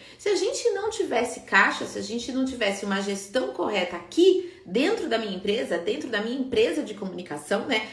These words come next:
Que além do marketing pra festeiras, eu tenho, na verdade, uma empresa de consultoria em comunicação, é, eu tenho certeza que a gente estaria passando, teria passado, na verdade,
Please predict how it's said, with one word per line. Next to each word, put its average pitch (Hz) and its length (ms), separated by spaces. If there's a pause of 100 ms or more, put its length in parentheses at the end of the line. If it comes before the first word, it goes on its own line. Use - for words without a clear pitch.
(160)
Que 208 80
além 226 280
do 269 80
marketing 202 440
pra 196 100
festeiras, 208 420
eu 196 120
tenho, 226 200
na 202 100
verdade, 185 360
uma 185 100
empresa 233 520
de 202 100
consultoria 196 500
em 185 120
comunicação, 185 720 (480)
é, 240 380 (120)
eu 320 180
tenho 311 280
certeza 285 600
que 262 100
a 285 60
gente 277 220
estaria 285 360
passando, 285 500 (240)
teria 311 300
passado, 247 600
na 190 100
verdade, 202 420